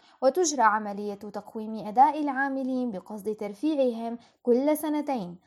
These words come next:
وقد أسند المشرع في الجمهورية العربية السورية هذه المهمة إلى عدد من اللجان، حيث تشكل في كل جهة عامة لجان فرعية لتقويم أداء العاملين،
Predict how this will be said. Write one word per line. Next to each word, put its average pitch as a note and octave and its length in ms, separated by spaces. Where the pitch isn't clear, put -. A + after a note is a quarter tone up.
وقد A3 280
أسند G#3+ 380
المشرع G3 520
في - 120
الجمهورية G3 500
العربية F#3+ 460
السورية C#4+ 680
هذه D#4+ 360
المهمة C#4+ 680
إلى A#3+ 120
عدد C4+ 340
من C#4 280
اللجان، A#3+ 520
حيث C#4 220
تشكل D#4 560
في A#3+ 200
كل A#3 400
جهة A#3+ 340
عامة C#4+ 600
لجان B3 480
فرعية A3 600
لتقويم A#3+ 480
أداء G3+ 420
العاملين، G#3 720